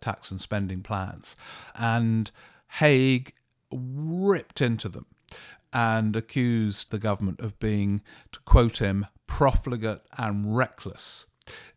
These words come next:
in their spending plans for the economy. And what he should have done is said, "Well, thank you very much for continuing to, uh, after eighteen years we've been in power, you're continuing to implement our policies. We will back you.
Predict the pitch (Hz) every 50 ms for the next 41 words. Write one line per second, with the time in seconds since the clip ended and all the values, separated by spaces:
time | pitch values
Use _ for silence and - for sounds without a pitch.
0 | _ - 120 110 110 107 104 98 - 104 101 101 98 98 - - - - 117 110
1 | 104 95 101 95 95 - 107 101 98 95 95 92 92 - - - - 98 95 95
2 | 95 98 98 95 95 - - - 110 95 95 92 95 - - - _ _ _ _
3 | _ _ _ 120 113 107 107 104 104 101 - - 127 113 110 - - 156 147 113
4 | 101 104 98 101 104 101 - - 127 151 - - - - - - - - - 185
5 | 156 - - 139 127 - - 101 - 110 104 104 104 107 131 156 - - - 110
6 | 98 - 101 98 - 117 107 104 98 92 90 - - 101 98 - - 113 104 101
7 | 95 95 110 107 101 - - 110 98 - 117 117 117 107 - - 104 98 104 107
8 | 104 101 101 95 - - 98 90 - - 98 95 98 92 92 - 110 107 110 123
9 | 127 110 98 85 - 98 92 - - 120 110 104 98 95 92 90 - 107 101 95
10 | - 101 98 95 95 95 95 - 95 95 92 - 107 101 104 101 - - 135 135
11 | 131 - - - - - - - - _ - 175 180 180 175 - - 131 110 -
12 | - - - - -